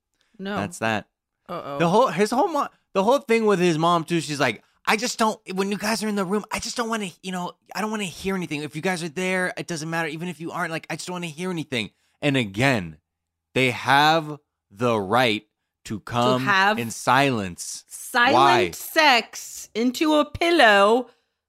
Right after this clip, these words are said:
Speaker 1: like Jesus Lord intended
Speaker 2: Yes.
Speaker 1: when you are in circumstances when people are around.
Speaker 2: Yeah. You can come in silence. That is fucked
Speaker 1: That's
Speaker 2: up.
Speaker 1: what we do. You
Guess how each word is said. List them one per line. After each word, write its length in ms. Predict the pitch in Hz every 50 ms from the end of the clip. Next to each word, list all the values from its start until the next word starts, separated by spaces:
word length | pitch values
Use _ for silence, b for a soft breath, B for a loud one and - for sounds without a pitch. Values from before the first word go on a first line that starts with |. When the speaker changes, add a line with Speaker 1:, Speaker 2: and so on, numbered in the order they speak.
| _ _ -
Speaker 1:
like 340 | 175 196 190 190 185 175
Jesus 720 | 151 165 185 220 254 262 233 247 262 262 269 262 - - - - _
Lord 520 | 175 185 196 208 208 202 208 214 214 208 220 - -
intended 840 | 190 190 196 190 - 220 220 226 220 165 151 151 143 147 160 175 - _ _ _ _
Speaker 2:
Yes. 340 | 110 110 110 104 98 - - 175
Speaker 1:
when 260 | 190 190 185 196 196
you 480 | 180 175 202 208 208 208 208 214 220 - -
are 220 | 190 196 196 190
in 180 | - 185 208 202
circumstances 1000 | - - 190 170 - - 175 175 175 - - 185 165 165 170 165 - 185 180 175 190
when 200 | 196 208 208 202
people 460 | - - 165 143 - 175 175 185 185
are 260 | 190 202 214 226 233
around. 680 | 240 262 277 285 277 262 240 185 127 82 62 113 - -
Speaker 2:
Yeah. 360 | 110 110 113 113 113 104 92 - _ _ _ _ _ _ _ _
You 140 | - 120 123
can 200 | - 151 139 123
come 280 | - 123 120 127 131
in 120 | 127 117 107
silence. 840 | - - - 110 110 127 127 113 101 92 87 85 - - - - - _ -
That 180 | 117 113 117
is 140 | 120 101 -
fucked 420 | - _ 113 107 139 185 190 -
Speaker 1:
That's 220 | - 104 101 87 -
Speaker 2:
up. 60 | - _ _ _ _
Speaker 1:
what 320 | 175 185 202 208 202 -
we 140 | 190 202 196
do. 440 | 156 175 202 220 220 190 135 123 127
You 140 | 127 156